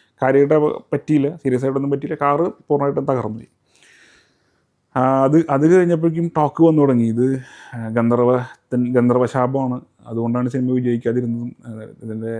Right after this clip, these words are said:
ഈ റൈറ്റർ, ആ, മ-, മരിച്ചതും, അതുപോലെ താങ്കൾക്ക് അപകടം പറ്റിയും എന്നൊക്കെ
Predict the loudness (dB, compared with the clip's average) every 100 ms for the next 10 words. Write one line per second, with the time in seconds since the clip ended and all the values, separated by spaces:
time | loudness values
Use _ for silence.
0 | -12 -18 -10 -8 -6 -8 -8 -14 -18 -14
1 | -14 -16 _ _ -12 -8 -6 -6 -8 -10
2 | -12 _ _ _ _ _ _ _ 0 4
3 | 4 2 0 -4 -10 -10 -6 -2 -2 0
4 | 0 0 -2 -6 -6 -8 -8 -12 -12